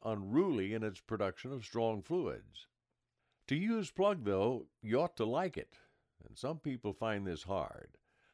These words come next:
I've heard that when the habit had more standing, a few premium brands of superb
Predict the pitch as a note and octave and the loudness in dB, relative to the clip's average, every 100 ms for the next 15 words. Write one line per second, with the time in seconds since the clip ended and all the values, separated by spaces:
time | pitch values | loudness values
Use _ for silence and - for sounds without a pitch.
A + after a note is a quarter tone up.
0 | _ _ A#2+ A2+ F#3+ G3+ D3 C3+ A2+ B2 | _ _ 0 2 2 4 4 2 2 2
1 | G#2 G2+ D3+ C#3 G#2+ A2 G2+ G2+ F#2+ - | 2 0 0 0 2 2 2 2 0 -2
2 | - D#3 A2 B1 F2 A2+ C#2 - A2 G2+ | -4 -4 -4 -8 -10 -14 -18 -10 -8 -8
3 | - C3+ C#3+ G2 E2+ E2 E2+ E2+ G2 E2+ | -6 -6 -4 -4 -2 -2 0 0 -2 -6
4 | C#2+ D#2 - A#2+ G#2 | -8 -10 0 2 2